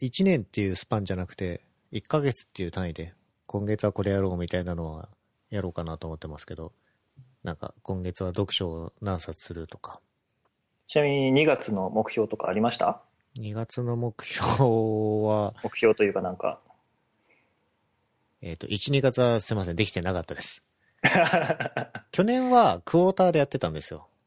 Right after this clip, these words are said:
Speaker 2: おう。
Speaker 1: 毎月二十四キロ走るとか。
Speaker 2: おうおうおう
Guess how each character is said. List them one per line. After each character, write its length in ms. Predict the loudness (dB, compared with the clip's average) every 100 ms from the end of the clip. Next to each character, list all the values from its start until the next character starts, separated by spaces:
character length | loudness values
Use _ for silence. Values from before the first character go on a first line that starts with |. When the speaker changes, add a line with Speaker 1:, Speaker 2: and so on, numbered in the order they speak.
| _ _ _ _ _
Speaker 2:
お 360 | -2 2 2 2
う。 20 |
Speaker 1:
毎 160 | 2 0
月 260 | -4 -4
二 140 | -4 -2
十 160 | 0
四 180 | 0 -2
キ 100 | -4
ロ 60 | -6
走 260 | -6 -6
る 100 | -8
と 100 | -12
か。 220 | -14 -16 -18 _ _ _ _ _ _ _ _ _ _
Speaker 2:
お 100 | 6
う 40 | 8
お 40 |
う 40 |
お 480 | 6 4 2 0 -2
う 100 | -2